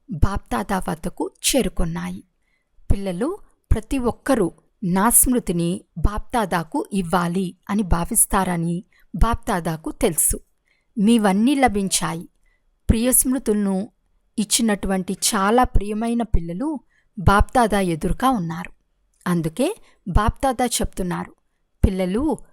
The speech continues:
ప్రతి ఒక్కరూ తమ తమ పేరుతో శుభాకాంక్షలు మరియు హృదయపూర్వక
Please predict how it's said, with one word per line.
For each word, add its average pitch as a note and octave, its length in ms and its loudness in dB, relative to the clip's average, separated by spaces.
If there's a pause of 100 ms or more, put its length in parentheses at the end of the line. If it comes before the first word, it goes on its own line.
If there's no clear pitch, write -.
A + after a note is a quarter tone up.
(200)
ప్రతి G#3+ 280 2
ఒక్కరూ G#3+ 520 0 (380)
తమ A3 140 2
తమ G#3+ 260 0
పేరుతో G3+ 720 -2 (140)
శుభాకాంక్షలు F3+ 960 0 (460)
మరియు F3 400 -2 (340)
హృదయపూర్వక B3 1080 2